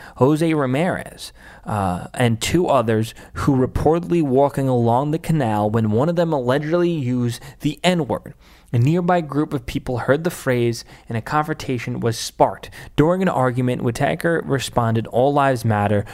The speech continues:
when the other group said, "Black lives matter." Whitaker, a h-, home health nurse, leaves behind a three-year-old son. She was one of the three people shot dead in Indianapolis Canal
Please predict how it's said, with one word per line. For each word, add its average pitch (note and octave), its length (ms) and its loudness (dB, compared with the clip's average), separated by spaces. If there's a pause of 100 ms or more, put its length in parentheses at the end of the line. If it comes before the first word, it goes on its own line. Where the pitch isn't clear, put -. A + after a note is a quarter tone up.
(120)
when A2+ 160 0
the A2 340 0 (140)
other D3 240 2
group A#2+ 300 -2
said, G#2+ 400 0 (160)
"Black A#2 340 2
lives F#2 320 0
matter." F2 460 -6 (320)
Whitaker, E3 480 2
a B2+ 220 2
h-, - 20 2 (220)
home F3 420 2
health D3+ 340 0
nurse, A#2+ 480 0
leaves C#3 240 0
behind B2 640 0
a G#2+ 140 -2
three-year-old D3 720 0
son. - 420 -2 (460)
She - 140 -2
was A#2 220 0
one F3+ 420 2 (300)
of A#2+ 160 0
the A#2 120 -2
three D#3+ 460 0 (100)
people C3+ 460 0
shot D3 640 -2
dead A2 300 2
in A#2 140 -4
Indianapolis C3 640 0
Canal A2+ 560 -2